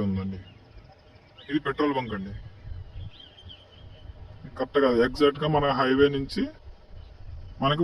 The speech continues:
వన్ కేఎం అండి. ఈ పోల్స్ ఉన్నాయి కదండి, ఈ పోల్స్, ఈ పోల్స్ కాడ నుంచి మనకి ఇదంతా రోడ్డేనండి, ఇదంతా గవర్నమెంట్ రోడ్డు అనమాట. ఇది ఎయిటీ ఫీట్ రోడ్డు అండి,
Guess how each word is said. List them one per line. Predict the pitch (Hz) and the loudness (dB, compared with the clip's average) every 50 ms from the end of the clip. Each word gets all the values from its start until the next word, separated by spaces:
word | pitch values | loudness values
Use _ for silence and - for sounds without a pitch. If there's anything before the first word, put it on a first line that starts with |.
| 156 | 6
వన్ | 143 139 147 143 139 | 6 6 6 6 8
కేఎం | 147 143 143 147 147 143 139 131 117 | 8 10 10 10 8 6 4 4 2
అండి. | 107 104 101 104 98 - - - - - - - - - - - - - - - - - - - - - - - - - - - - - - - 131 | 2 0 -4 -6 -8 -12 -16 -20 -20 -20 -20 -20 -20 -20 -20 -20 -20 -20 -20 -20 -20 -20 -20 -20 -20 -20 -20 -20 -20 -20 -20 -20 -20 -16 -8 -6 -6
ఈ | 131 - | -4 0
పోల్స్ | - 147 156 160 156 170 | 4 4 4 4 4 2
ఉన్నాయి | 156 156 147 139 | 2 4 4 4
కదండి, | 135 135 135 147 180 180 151 | 2 2 0 -2 -4 -4 -4
ఈ | 135 - | 2 6
పోల్స్, | 139 135 135 135 135 170 196 254 - - - - - - - - - - - - - - - - - - - - - - - - - - - - - - - - - - - - | 8 8 8 8 4 -2 -6 -6 -6 -10 -14 -14 -14 -14 -14 -14 -14 -14 -16 -16 -14 -14 -14 -14 -16 -18 -18 -18 -18 -20 -20 -20 -16 -14 -14 -14 -14 -16 -20 -20 -18 -12 -10 -8
ఈ | 131 139 | 2 6
పోల్స్ | 143 147 151 151 - - | 8 8 8 6 4 4
కాడ | 151 143 143 143 | 4 4 4 4
నుంచి | 139 139 - 185 180 170 | 0 2 4 4 6 8
మనకి | 156 151 147 170 196 196 156 | 6 6 4 2 2 2 4
ఇదంతా | 139 135 139 143 147 147 147 - - 170 170 175 160 | 6 6 6 6 4 0 -4 2 6 6 8 8 8
రోడ్డేనండి, | 147 135 123 117 110 110 107 107 107 - - 127 | 6 4 4 2 0 0 -2 -4 -8 -6 -4 -2
ఇదంతా | 127 131 139 143 147 147 147 156 151 143 | 0 0 0 0 -2 -2 0 0 4 6
గవర్నమెంట్ | 139 139 135 143 135 131 127 | 6 6 6 4 2 0 0
రోడ్డు | 123 113 113 110 | -2 -2 -4 -6
అనమాట. | 107 101 98 98 - - | -8 -8 -8 -8 -10 -10
ఇది | - - - - - - - - - - - - - - - - - - - - - - - - - - - - - 135 | -12 -14 -16 -20 -20 -20 -18 -16 -16 -16 -16 -16 -18 -20 -20 -20 -20 -20 -20 -20 -20 -18 -16 -14 -14 -16 -12 0 6 6
ఎయిటీ | 143 147 143 156 156 - | 8 8 8 4 4 4
ఫీట్ | 170 170 156 160 | 4 4 6 8
రోడ్డు | 151 143 127 123 | 6 6 6 6
అండి, | 120 120 | 4 4